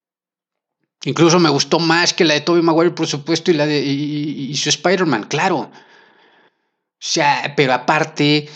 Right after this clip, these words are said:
lo que nos regaló Keaton como Batman, lo que,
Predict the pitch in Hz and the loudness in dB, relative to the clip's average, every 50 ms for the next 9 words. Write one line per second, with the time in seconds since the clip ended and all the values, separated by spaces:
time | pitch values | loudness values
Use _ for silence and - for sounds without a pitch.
0 | - - - - 143 139 135 139 143 151 131 131 135 135 123 135 139 139 135 131 | -20 -18 -4 0 2 2 2 2 0 -2 -2 0 0 0 0 -2 -4 -2 -4 -2
1 | 135 139 143 139 139 139 139 135 120 - - - _ - - 151 139 143 - - | -2 0 0 2 2 2 0 -2 -4 -6 -16 -20 _ -10 -6 -6 -6 -4 -4 -4
2 | 131 120 123 123 - - 123 110 110 107 107 120 135 131 107 147 127 113 110 110 | -4 -2 -4 -6 -4 -6 -6 -6 -6 -8 -2 0 0 0 0 -2 -4 -4 -4 -6
3 | 117 117 117 113 110 - - 123 110 107 104 104 101 | -6 -8 -8 -10 -10 -10 -8 -8 -6 -6 -6 -8 -10